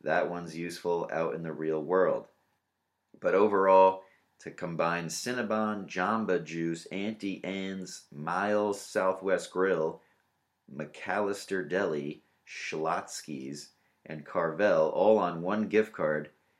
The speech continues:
you're pigeonholing your gift recipient to an airport or a mall in order to redeem that. And the reason that sucks is not too many people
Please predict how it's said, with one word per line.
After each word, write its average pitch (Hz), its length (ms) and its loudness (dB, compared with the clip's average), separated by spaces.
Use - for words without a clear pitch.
you're 107 360 2
pigeonholing 95 880 -2
your 98 420 0
gift 110 300 0
recipient 90 880 -6
to 87 220 0
an 85 160 0
airport 110 680 4
or 90 180 2
a 85 80 -2
mall 85 600 2
in 82 100 -10
order 80 260 -6
to 87 140 -8
redeem 82 480 -8
that. 65 360 -8
And 87 140 -6
the 82 80 -4
reason 107 320 0
that 117 200 -2
sucks - 380 0
is 87 380 0
not 117 280 0
too 143 120 -6
many 127 280 -2
people 110 640 2